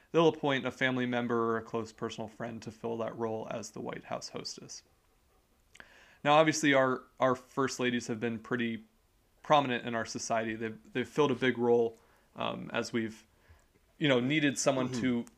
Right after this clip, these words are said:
Speaker 1: to kind of be that focal point of the White House, especially domestically. So I thought this was interesting. Recently, our country decided to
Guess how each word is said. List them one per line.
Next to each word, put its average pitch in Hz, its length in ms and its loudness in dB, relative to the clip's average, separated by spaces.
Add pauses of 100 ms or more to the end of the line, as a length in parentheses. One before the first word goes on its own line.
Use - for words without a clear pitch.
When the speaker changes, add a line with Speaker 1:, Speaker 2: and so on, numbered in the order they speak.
(140)
Speaker 1:
to 127 160 -4
kind 127 240 0
of 110 160 -2 (600)
be 139 160 2
that 123 200 2
focal 120 340 -2
point - 340 -6
of 113 100 -10
the 117 100 -2
White 117 240 0
House, 113 460 -4 (480)
especially 131 440 0
domestically. 120 720 -6 (680)
So 135 360 4 (580)
I 143 120 6
thought 147 180 2
this 160 160 -2
was 139 140 -4
interesting. 127 460 -2
Recently, 131 640 0
our 120 180 2
country 127 400 -4
decided 123 460 -4
to 120 360 -2